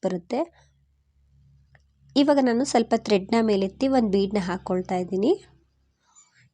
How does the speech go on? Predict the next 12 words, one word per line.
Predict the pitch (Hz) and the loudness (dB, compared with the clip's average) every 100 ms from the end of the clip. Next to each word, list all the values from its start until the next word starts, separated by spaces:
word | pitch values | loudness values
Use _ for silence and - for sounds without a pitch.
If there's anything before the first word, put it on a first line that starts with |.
| _ | _
ಇಲ್ಲಿ | 277 294 | 2 4
ನಾನು | 311 277 277 | 4 4 4
ರೌಂಡ್ | 247 214 247 262 | 4 4 4 0
ಶೇಪಲ್ಲಿ | 247 - 226 208 | -2 -4 -4 -2
ಇರುವಂಥ | 202 196 196 208 | 0 -2 -2 -2
ಬೀಡ್ನ | 185 185 190 | -2 -2 -4
ಹಾಕ್ತಾ | 175 196 - | -6 -10 -4
ಇದ್ದೀನಿ. | 185 185 208 240 | -4 -2 -2 -2
ಫ್ಲವರ್ | - 185 196 196 | 0 0 0 0
ಬೀಡ್ಸ್‌ಗಳನ್ನ | 196 190 - 185 185 190 | 0 -2 -4 -4 -2 -4
ಆದ್ರೂ | 180 220 302 | -6 -4 0
ಬಳಸ್ಕೊಳ್ಬೋದು. | 262 214 - - 175 175 175 180 302 - | 0 0 -2 -2 -2 -2 -4 0 -2 -4